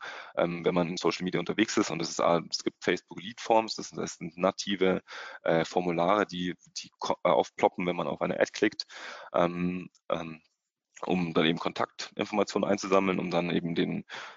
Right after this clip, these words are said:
den, den Lead praktisch weiter in seinem Marketing-Funnel, äh, weiterzuschieben. Dann es gibt die ganz normalen Website-Formulare, die können auch mit einem, mit einer Art Wizard vorhanden, ähm, ähm, bestehen. Äh, da geht's auch, man klickt sich durch und, ähm, gibt am Ende seine Kontaktinformationen ein, wenn man,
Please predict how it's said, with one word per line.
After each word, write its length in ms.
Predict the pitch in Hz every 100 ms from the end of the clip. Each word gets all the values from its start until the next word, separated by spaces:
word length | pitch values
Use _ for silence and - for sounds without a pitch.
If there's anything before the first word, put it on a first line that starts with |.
| -
den, 280 | 87 85 82
den 140 | 87
Lead 280 | 85 95 -
praktisch 340 | 87 - 90
weiter 300 | 92 92 -
in 80 | 85
seinem 160 | 85 85
Marketing-Funnel, 840 | 87 - - 87 - 87 - 82
äh, 280 | - 170 160 -
weiterzuschieben. 760 | - - - - - 113 107 - - -
Dann 80 | -
es 140 | - -
gibt 180 | -
die 60 | 82
ganz 260 | 87 85 -
normalen 320 | 87 90 -
Website-Formulare, 840 | 113 - 104 101 95 92 90 87
die 80 | 87
können 280 | - 90 85
auch 280 | 76 80 - - - -
mit 140 | - -
einem, 440 | 85 82 82 78
mit 100 | -
einer 220 | 65 76 -
Art 140 | -
Wizard 360 | 92 - 104 -
vorhanden, 380 | 87 92 92
ähm, 340 | 90 85 82 82
ähm, 220 | - 85 80
bestehen. 440 | - - 92 90 - - - -
Äh, 200 | 80 80
da 100 | 85
geht's 200 | - -
auch, 200 | - 95
man 120 | 87
klickt 240 | - 90 -
sich 160 | -
durch 220 | - 120 101
und, 320 | 85 80 -
ähm, 220 | 82 80 -
gibt 180 | -
am 100 | 78
Ende 180 | 67 87
seine 160 | 80 82
Kontaktinformationen 920 | - - 135 - 104 98 92 95 87
ein, 140 | 90
wenn 100 | 87
man, 260 | 87 -